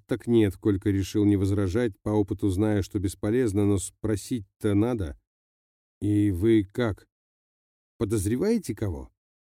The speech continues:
«В том-то и дело, чтобы подозревать, нужны основания, у меня их не было. Все ж свои, воспитанники.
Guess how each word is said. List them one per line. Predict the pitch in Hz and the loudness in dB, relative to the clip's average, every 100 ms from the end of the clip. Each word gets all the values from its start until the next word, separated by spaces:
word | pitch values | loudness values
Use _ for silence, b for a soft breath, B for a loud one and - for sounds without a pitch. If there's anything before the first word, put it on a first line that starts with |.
| _ _ _ _ _ _ _ _ _ | _ _ _ _ _ _ _ _ _
«В | - | -20
том-то | - 202 208 147 | -6 -4 -2 -2
и | 202 165 | -4 -4
дело, | 190 107 101 92 | 0 2 0 -4
чтобы | - - 156 151 | -6 -2 -2 0
подозревать, | 165 151 139 156 175 170 - | 0 2 4 4 4 0 4
нужны | 160 120 165 | 2 4 4
основания, | 160 - 156 160 123 107 | 2 2 0 2 2 4
у | 113 | 4
меня | 135 156 135 | 2 2 0
их | - | 4
не | 156 135 | 4 4
было. | 90 69 - _ _ _ _ _ _ - - - | 0 -10 -18 _ _ _ _ _ _ -16 -16 -10
Все | - 196 | 0 0
ж | - | 0
свои, | - 175 170 107 | -4 2 2 2
воспитанники. | 101 151 - 165 - 104 82 - - | 2 0 0 -4 0 0 -2 -10 -18